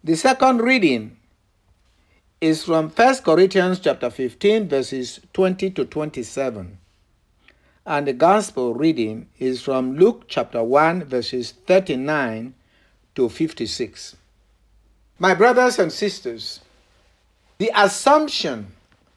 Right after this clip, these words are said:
of Mary is by revelation, and therefore we believe.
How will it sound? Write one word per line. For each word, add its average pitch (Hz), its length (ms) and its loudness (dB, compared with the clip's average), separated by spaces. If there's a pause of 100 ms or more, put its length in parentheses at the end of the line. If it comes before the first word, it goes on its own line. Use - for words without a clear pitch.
(680)
of 143 180 -2
Mary 160 680 0 (1800)
is 175 220 4
by 185 640 4 (1300)
revelation, 170 920 4 (1600)
and 170 200 0
therefore 190 600 2 (1500)
we 160 180 2
believe. 156 760 2